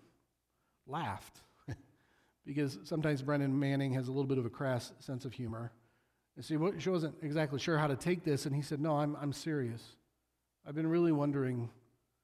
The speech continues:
He said, "Do you think Ray loved me? Do you think he loved me?" And this is what he writes.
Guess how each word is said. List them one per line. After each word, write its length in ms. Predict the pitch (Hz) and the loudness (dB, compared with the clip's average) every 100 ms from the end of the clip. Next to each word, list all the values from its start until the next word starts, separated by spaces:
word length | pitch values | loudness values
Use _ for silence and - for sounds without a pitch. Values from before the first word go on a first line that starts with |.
| _ _ _ | _ _ _
He 80 | 151 | -18
said, 120 | 160 | -12
"Do 80 | 139 | -6
you 80 | 165 | -4
think 240 | 226 220 151 | -2 -4 -2
Ray 260 | 143 147 131 | -2 -2 -2
loved 340 | 117 123 - 131 | -4 -6 -8 -12
me? 220 | 127 120 - _ _ _ _ _ _ _ _ _ _ _ _ _ _ _ _ _ | -10 -10 -14 _ _ _ _ _ _ _ _ _ _ _ _ _ _ _ _ _
Do 60 | 139 | -8
you 60 | |
think 140 | 165 139 | -4 -2
he 60 | |
loved 280 | 127 123 - - | -2 -4 -6 -16
me?" 80 | 123 - _ _ _ _ _ _ _ _ _ _ _ _ _ _ _ | -20 -20 _ _ _ _ _ _ _ _ _ _ _ _ _ _ _
And 100 | 147 | -2
this 120 | 180 | 0
is 100 | 185 | 0
what 120 | 165 147 | 2 2
he 80 | |
writes. 540 | 135 131 113 - - | 4 2 0 -6 -14